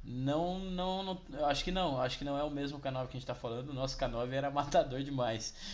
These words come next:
É isso aí, Luciano, tamo com uns probleminhas técnicos aqui. E não é, e pior que hoje não é nem problema técnico aqui do, do nosso sistema, não. É a internet dos meninos ali que tá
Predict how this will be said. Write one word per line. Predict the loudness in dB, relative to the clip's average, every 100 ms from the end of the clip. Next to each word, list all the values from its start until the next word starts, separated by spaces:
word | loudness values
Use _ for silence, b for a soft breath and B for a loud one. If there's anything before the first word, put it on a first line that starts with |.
| -8 -2
É | 4
isso | 4 6 6
aí, | 6
Luciano, | 4 2 0 0
tamo | 0 -2
com | -4
uns | -6
probleminhas | -4 0 0 2 0 0
técnicos | 0 -2 -4
aqui. | -4 -4 -4 -2 -2
E | 4
não | 6 8
é, | 8 4
e |
pior | 6 6 6
que | 4
hoje | 4 4 2
não |
é | 2
nem | 2 0
problema | -2 0 2 2
técnico | 6 6 6 2 -2
aqui | 0 0
do, | 0 2 2 2 -2 B B B B -4
do |
nosso | 0 2 2
sistema, | 0 -2 2 2 2 2
não. | 2
É | 2
a |
internet | 2 2 2 2 2 0
dos | 0
meninos | 2 2 2 0
ali | -2 -2
que | -4
tá | 0 0 0 -4